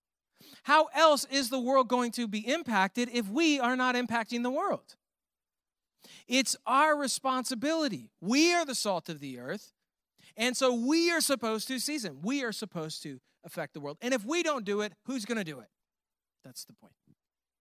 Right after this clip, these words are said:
It's not good for anything at that point. It's just gravel.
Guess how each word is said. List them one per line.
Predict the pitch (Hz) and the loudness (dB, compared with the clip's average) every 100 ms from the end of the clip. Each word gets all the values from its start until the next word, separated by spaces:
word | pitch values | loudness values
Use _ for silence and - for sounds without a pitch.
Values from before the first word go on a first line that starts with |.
| _ _ _ | _ _ _
It's | 160 208 | -8 -4
not | 202 | -2
good | 202 | -4
for | 196 | -2
anything | 190 185 175 | -4 -2 -6
at | 160 | -4
that | 190 185 | -6 -6
point. | 175 160 - - - | -8 -10 -14 -20 -14
It's | - 190 - | -8 -6 -6
just | 160 151 - - _ _ _ | -8 -8 -8 -12 _ _ _
gravel. | 147 143 139 123 101 | -6 -2 -2 -6 -18